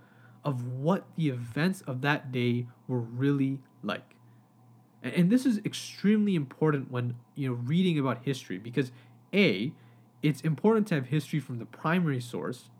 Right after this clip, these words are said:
eh, which is, you know, the direct source of what happened, and not the interpretation of it from someone else, but also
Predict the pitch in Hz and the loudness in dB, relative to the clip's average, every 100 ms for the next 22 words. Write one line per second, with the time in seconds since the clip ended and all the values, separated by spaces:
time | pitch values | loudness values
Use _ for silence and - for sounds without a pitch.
0 | - _ - 143 135 139 120 - 135 110 | -20 _ -12 -8 -4 -2 -4 -6 -4 -2
1 | 123 120 117 123 165 165 - 113 104 110 | -2 -2 0 2 0 0 -4 -6 -6 -8
2 | 107 - 101 - 113 185 - - - - | -8 -6 -6 -6 -6 -8 -12 -20 -12 -4
3 | 131 170 160 147 160 139 135 131 - 175 | 2 2 2 2 -2 -2 -4 -6 0 2
4 | 165 156 113 123 120 131 120 - 110 104 | 2 -2 -4 -6 -8 -10 -10 -6 -6 -6
5 | 87 98 139 - - - _ _ - - | -6 -6 -6 -8 -20 -20 _ _ -16 -4
6 | 165 - 254 254 165 120 120 | 0 6 6 6 2 2 0